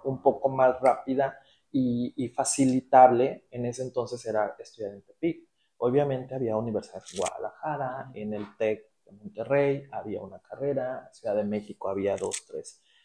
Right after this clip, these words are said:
este, universidades, todas, este, pues todas particulares, las cuales constaban pues de un sacrificio económico que yo la verdad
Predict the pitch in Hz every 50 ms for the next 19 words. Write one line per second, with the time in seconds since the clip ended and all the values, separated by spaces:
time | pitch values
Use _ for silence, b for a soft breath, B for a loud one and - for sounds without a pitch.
0 | _ _ - 113 110 104 - - - - - 110 101 98 - - - 117 110 110
1 | 107 107 101 - - - 110 110 107 107 110 117 117 - - - 135 135 143 147
2 | 156 151 147 143 127 120 - - - - 104 95 98 92 90 - - - _ _
3 | _ _ _ _ _ _ _ _ _ _ _ _ _ _ - 139 135 - - 160
4 | 151 170 175 175 - - 165 - - - 104 - - 113 113 120 120 120 131 147
5 | 180 220 - - - - 113 113 - - - 120 113 113 120 120 120 120 - -
6 | 117 113 - - 110 101 101 107 110 - - 120 113 104 107 104 104 104 107 107
7 | 107 110 110 110 113 110 110 - 117 - - 117 - - 110 - 117 - - 127
8 | 127 120 117 123 123 - - 127 - _ - 143 - - 147 120 - 156 151 175
9 | 196 214 220 185 139 135 120 135 147 - - -